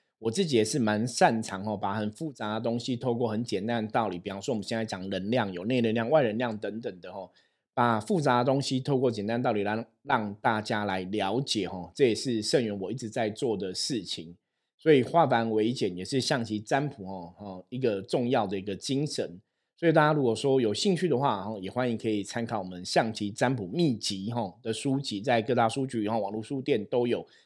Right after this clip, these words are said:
然后当然也可以参考象棋神士卡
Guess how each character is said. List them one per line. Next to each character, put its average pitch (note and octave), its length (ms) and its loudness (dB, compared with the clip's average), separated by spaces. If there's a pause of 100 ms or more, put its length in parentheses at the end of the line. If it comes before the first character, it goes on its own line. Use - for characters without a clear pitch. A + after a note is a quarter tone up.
(160)
然 C#3 120 2
后 E3 140 6
当 D3 120 6
然 C3 160 4
也 G#2 60 0
可 A2 140 -2
以 G2+ 100 4
参 G2+ 180 -4
考 G#2 160 -2
象 A2 240 -2
棋 G#2+ 200 -4
神 G2+ 200 -6
士 B2+ 220 -6
卡 G2 320 -10